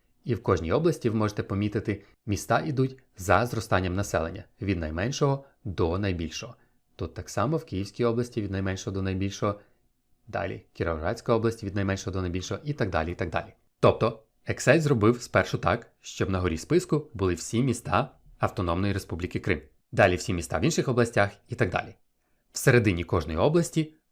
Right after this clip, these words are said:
у нас був другий рівень сортування, де міста відсортовані від найменшого до найбільшого за населенням. Третій рівень тут, на жаль, не застосовується, тому що в Криму у нас, на жаль, немає міст з ідентичною кількістю населення.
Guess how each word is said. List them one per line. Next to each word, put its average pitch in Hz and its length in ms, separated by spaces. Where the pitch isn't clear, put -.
у 110 60
нас 90 180
був 85 180
другий 113 380
рівень 85 240
сортування, 87 640
де 98 220
міста 101 540
відсортовані 101 840
від 98 180
найменшого 127 720
до 98 200
найбільшого 90 500
за 90 100
населенням. 90 480
Третій 156 340
рівень 117 240
тут, 123 180
на 110 100
жаль, 95 220
не 110 200
застосовується, 107 800
тому 113 180
що - 140
в - 80
Криму 110 300
у 127 120
нас, 101 300
на 104 140
жаль, 95 160
немає 85 640
міст 135 420
з - 160
ідентичною 104 640
кількістю - 460
населення. 98 480